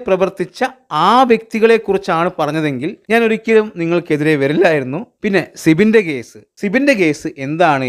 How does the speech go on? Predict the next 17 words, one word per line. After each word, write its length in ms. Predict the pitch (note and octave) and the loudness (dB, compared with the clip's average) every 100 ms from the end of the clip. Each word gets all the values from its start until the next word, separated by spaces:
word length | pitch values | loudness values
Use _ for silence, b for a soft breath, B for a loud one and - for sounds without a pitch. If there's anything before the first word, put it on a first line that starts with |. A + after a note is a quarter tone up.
| G#2+ | -6
എന്ന് 140 | C3 - | -10 -10
കൃത്യമായി 500 | F#3+ - F#3+ C#3+ E3 D3+ | -8 -4 0 0 -2 0
എല്ലാവർക്കും 480 | D3 D3 D#3 A3 A3+ | 2 2 2 2 2
അറിയാം. 260 | A3 C#3 - - D#3+ | 2 -2 -6 -4 0
അന്ന് 180 | F#3+ F3+ | 2 4
വീക്കെൻഡ് 360 | F#3 G3 G#3+ G3+ | 2 2 0 0
എപ്പിസോഡിൽ 460 | G3 E3+ D3+ D3+ A3+ - - | -2 -2 -2 -2 -6 -12 -2
ലാലേട്ടൻ 420 | D3 D#3 D3+ - F#3+ | 0 0 0 -4 -6
സിബിനോട് 400 | D3 C#3+ C3+ C3 - | -2 0 0 -4 -8
ചെയ്ത 200 | A#2+ C3 C#4 _ _ - | -6 -6 -6 _ _ 0
ആ 60 | C4 D4 | 0 2
പ്രവൃത്തിയോട് 580 | A3+ F#3+ F3 E3+ D3+ D#3+ - | 2 0 -2 -2 -2 -2 -6
വിയോജിപ്പുണ്ട്. 720 | C3+ C#3+ G3 G3 D#3 B2 F#2+ A2+ _ _ - | 0 4 4 2 -8 -14 -14 -20 _ _ -16
പക്ഷെ 200 | - C3 G#2 | -12 -8 -6
എന്ന് 280 | A#2 F#3 C#4 C#4+ | -2 2 2 2
വെച്ച് 280 | - - C#3 C3 | -2 -8 -12 -12
സിബിനെ 260 | B2 C3+ | -10 -8